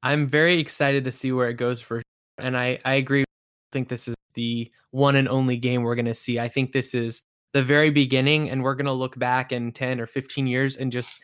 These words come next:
see this as a historical turning point moment that forced all of these developers to start playing a little bit nicer together and these console manufacturers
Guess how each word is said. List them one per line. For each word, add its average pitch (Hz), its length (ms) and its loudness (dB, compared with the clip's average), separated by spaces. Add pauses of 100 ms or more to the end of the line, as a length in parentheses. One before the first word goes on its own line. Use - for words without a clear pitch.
(500)
see 175 300 0
this 151 260 4
as 143 280 0
a 135 80 4
historical 151 640 -2
turning 160 380 -2
point 160 380 -2
moment 139 480 -2 (500)
that 131 280 2
forced 151 520 0
all 143 180 0
of 135 100 -2
these 135 160 0
developers 127 500 -2
to 127 100 -10
start 123 280 -4
playing 131 220 0
a 120 40 0
little 127 340 0
bit 120 180 0
nicer 120 360 -4
together 120 440 -2
and 127 160 -4
these 120 160 -4
console 127 360 -2
manufacturers 120 800 -4